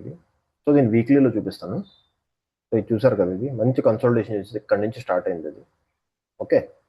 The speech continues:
ఫిబ్రవరి టూ థౌజండ్ ట్వంటీ ఫోర్ నుంచి ఇప్పుడు ఈ టైంకి వచ్చింది. ఇది ఇక్కడ మంచి బ్రేక్అవుట్ కూడా ఇచ్చింది మనకి. So ఇక్కడ నుంచి ఇది ట్రెండ్ తిరిగిందనే అనిపిస్తుంది ఈ స్టాక్.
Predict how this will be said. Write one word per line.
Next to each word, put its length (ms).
ఫిబ్రవరి 400
టూ 120
థౌజండ్ 240
ట్వంటీ 300
ఫోర్ 260
నుంచి 200
ఇప్పుడు 300
ఈ 20
టైంకి 260
వచ్చింది. 300
ఇది 100
ఇక్కడ 220
మంచి 220
బ్రేక్అవుట్ 440
కూడా 180
ఇచ్చింది 300
మనకి. 240
So 140
ఇక్కడ 200
నుంచి 200
ఇది 100
ట్రెండ్ 240
తిరిగిందనే 520
అనిపిస్తుంది 520
ఈ 60
స్టాక్. 320